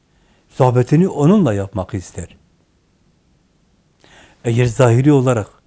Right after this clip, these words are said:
sevdiğimiz için bu böyleyse, "Ben iman etmişim." dediğimizde, eğer Rabbimize karşı böyle bir sevgimiz, böyle bir muhabbetimiz, böyle bir yakınlığımız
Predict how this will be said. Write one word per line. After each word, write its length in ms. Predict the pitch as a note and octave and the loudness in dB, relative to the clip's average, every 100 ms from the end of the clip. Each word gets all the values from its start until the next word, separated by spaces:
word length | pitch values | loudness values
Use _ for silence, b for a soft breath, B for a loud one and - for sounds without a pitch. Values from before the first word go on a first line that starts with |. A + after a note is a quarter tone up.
| _ _ _ _ _ _ _ _ _ _ | _ _ _ _ _ _ _ _ _ _
sevdiğimiz 640 | - B2 B2 B2+ C3+ C3+ | -2 0 2 2 2 0
için 360 | B2+ - C3 A#2 | -2 -4 -4 0
bu 140 | C3 | 2
böyleyse, 560 | B2+ A#2+ C#3 C3 - F2 _ _ _ _ _ _ - - _ b b b _ | 2 2 2 0 -8 -16 _ _ _ _ _ _ -20 -20 _ b b b _
"Ben 140 | B2+ | -2
iman 360 | C#3+ B2 C#3 C#3+ | 0 0 2 0
etmişim." 520 | A2 - G#2+ - F#2 - _ _ _ _ _ _ _ _ _ _ _ _ _ _ _ _ _ _ _ _ _ - | -2 -6 -8 -10 -16 -20 _ _ _ _ _ _ _ _ _ _ _ _ _ _ _ _ _ _ _ _ _ -4
dediğimizde, 720 | A#2 A2+ A#2 A#2 A#2 A2+ A#2+ - _ _ _ _ _ _ _ _ _ _ | -4 -2 -2 -2 -2 -4 -10 -14 _ _ _ _ _ _ _ _ _ _
eğer 260 | B2+ B2 A2 | -2 -2 2
Rabbimize 480 | B2 B2 B2+ A#2+ D#3 | 2 2 2 0 -4
karşı 500 | - A2 - - G#2+ _ _ _ _ _ _ _ _ | -2 -6 -6 -12 -14 _ _ _ _ _ _ _ _
böyle 400 | B2+ C#3+ G#2 F#2 | 2 2 0 -2
bir 220 | B2 - _ | -4 -4 _
sevgimiz, 640 | - A#2+ A#2 B2 A2+ - _ | -4 -2 0 -2 -4 -8 _
böyle 260 | B2 C3 A#2 | 0 2 0
bir 140 | A#2+ | -2
muhabbetimiz, 880 | A2 A2+ - A2 A2+ A2 C3 A#2 - _ _ _ _ | -4 -8 -8 -8 -6 -6 -6 -6 -8 _ _ _ _
böyle 320 | C3+ C#3+ A#2 | 0 2 2
bir 140 | B2 A#2 | 0 -2
yakınlığımız 800 | G#2+ A2+ - B2 A#2+ B2 A#2 - | -4 -6 -4 -4 -2 -4 -6 -10